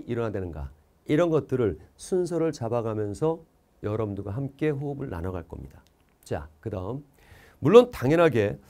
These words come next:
어, 작년과 재작년 이 년 동안에 우리가 이제 개정이 되고 나서 이 경향을 완벽하게 반응하려 정말 철저히 노력했고 특히나 이번 이 일 회차, 이 회차, 삼 회차 안에는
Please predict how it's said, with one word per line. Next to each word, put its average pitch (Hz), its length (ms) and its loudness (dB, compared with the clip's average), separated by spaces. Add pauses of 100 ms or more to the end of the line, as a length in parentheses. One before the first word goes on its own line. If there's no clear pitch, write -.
(340)
어, 139 220 2
작년과 139 800 0
재작년 85 580 -6 (800)
이 165 180 0
년 190 240 6
동안에 90 500 0
우리가 135 240 2
이제 131 120 0
개정이 127 480 0
되고 98 260 -2
나서 85 500 -4 (360)
이 156 260 0
경향을 113 640 -4 (280)
완벽하게 143 680 0
반응하려 113 640 -4
정말 156 560 -4
철저히 147 320 -6
노력했고 95 640 -4 (300)
특히나 202 540 2
이번 160 440 0
이 127 460 0 (800)
일 143 160 2
회차, 151 380 0
이 127 180 -2
회차, 131 260 0
삼 147 220 -6
회차 143 260 -4
안에는 95 560 -4